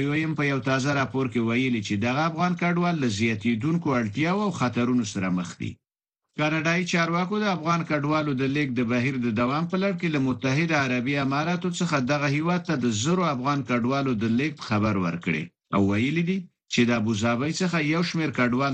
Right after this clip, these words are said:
تورنټو ته هم رسیدلي. د کاناډا د کډوالو،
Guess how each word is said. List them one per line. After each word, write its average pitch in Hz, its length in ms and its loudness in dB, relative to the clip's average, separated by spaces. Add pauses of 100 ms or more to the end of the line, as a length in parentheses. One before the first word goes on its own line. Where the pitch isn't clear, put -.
(120)
تورنټو 113 500 0
ته 101 140 0
هم 98 160 2
رسیدلي. 80 560 -2 (580)
د - 20 2 (120)
کاناډا 147 420 2
د 143 120 -2
کډوالو، 143 520 0